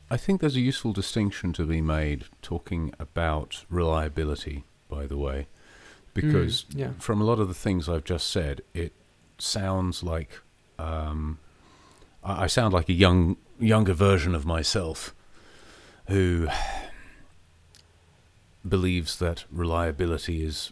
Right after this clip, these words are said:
Speaker 1: fundamentally important, or that performance is fundamentally important. And we see all around us these days the evidence in phone apps, um,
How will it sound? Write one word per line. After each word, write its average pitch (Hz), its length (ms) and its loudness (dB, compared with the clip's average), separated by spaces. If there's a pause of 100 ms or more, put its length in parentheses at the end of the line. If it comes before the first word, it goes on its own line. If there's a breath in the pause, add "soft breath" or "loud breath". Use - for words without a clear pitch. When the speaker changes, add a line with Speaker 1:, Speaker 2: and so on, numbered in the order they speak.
Speaker 1:
fundamentally 80 640 -2
important, 76 580 -4
or 80 120 -4
that 76 140 -6
performance 80 580 -6
is - 80 -10
fundamentally 80 640 -6
important. 78 540 -6 (880 loud breath)
And 92 460 2 (320)
we 101 300 -4
see 87 220 0
all 76 180 2
around 80 320 2
us 73 240 -4
these 78 240 -2
days 76 560 -6
the 82 160 -4
evidence 78 680 -4
in 76 440 -4 (380)
phone 85 320 -4
apps, - 520 -6 (280)
um, 73 600 -8